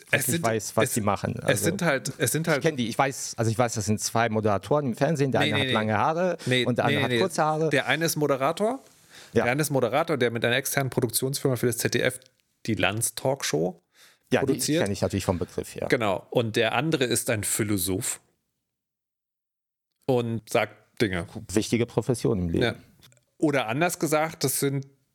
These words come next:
Speaker 2: zwei mittelalt bis alte weiße Männer, denen es sehr gut geht und die auch einen Podcast haben.
Speaker 1: Das sind wir.
Speaker 2: Ja, told you.
Speaker 1: <laughs>
Speaker 2: Told you.
Speaker 1: Vielleicht müssen wir auch steilere Thesen aufstellen. Ich
Speaker 2: Weiß,
Speaker 1: glaub, ich
Speaker 2: weiß
Speaker 1: bin heute gut dabei und auch.
Speaker 2: Ja,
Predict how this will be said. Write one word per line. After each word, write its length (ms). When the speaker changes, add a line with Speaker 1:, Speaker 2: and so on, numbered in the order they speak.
Speaker 2:
zwei 960
mittelalt 720
bis 160
alte 640
weiße 320
Männer, 300
denen 200
es 180
sehr 140
gut 280
geht 200
und 160
die 100
auch 140
einen 120
Podcast 460
haben. 240
Speaker 1:
Das 140
sind 140
wir. 280
Speaker 2:
Ja, 120
told 220
you. 120
Speaker 1:
<laughs> 600
Speaker 2:
Told 220
you. 80
Speaker 1:
Vielleicht 200
müssen 200
wir 100
auch 40
steilere 420
Thesen 320
aufstellen. 340
Ich 60
Speaker 2:
Weiß, 200
Speaker 1:
glaub, 120
ich 60
Speaker 2:
weiß 100
Speaker 1:
bin 80
heute 200
gut 180
dabei 280
und 140
auch. 400
Speaker 2:
Ja, 180